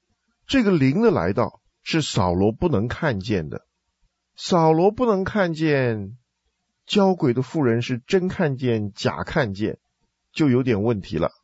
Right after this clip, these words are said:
他对于这个看见所做的形容，我们也不可尽信。前面约伯记那里说，他知道有灵在他面前，他却不能辨认。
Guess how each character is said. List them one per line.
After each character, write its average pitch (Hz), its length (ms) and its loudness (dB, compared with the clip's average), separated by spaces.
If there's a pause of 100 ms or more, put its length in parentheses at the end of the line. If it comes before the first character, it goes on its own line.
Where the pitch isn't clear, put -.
(240)
他 233 300 2
对 226 280 0
于 170 120 0
这 170 120 -6
个 165 100 2
看 160 380 -4
见 143 200 -2
所 113 200 -2
做 139 160 -4
的 123 120 0
形 117 520 -2
容， 113 280 0 (280)
我 120 180 0
们 120 140 2
也 117 80 4
不 - 160 -4
可 107 220 -2
尽 95 400 -4
信。 - 400 -6 (720)
前 143 180 -2
面 156 200 0
约 196 160 2
伯 175 180 2
记 180 320 -2 (340)
那 143 160 2
里 117 120 0
说， 139 320 0 (160)
他 160 140 0
知 - 280 -4
道 160 160 6
有 117 180 2
灵 110 480 4
在 196 200 2
他 143 140 0
面 127 280 -2
前， 80 240 -4 (220)
他 - 120 -6
却 - 180 -4 (140)
不 123 160 -2
能 90 240 -4
辨 92 300 -2
认。 82 180 -2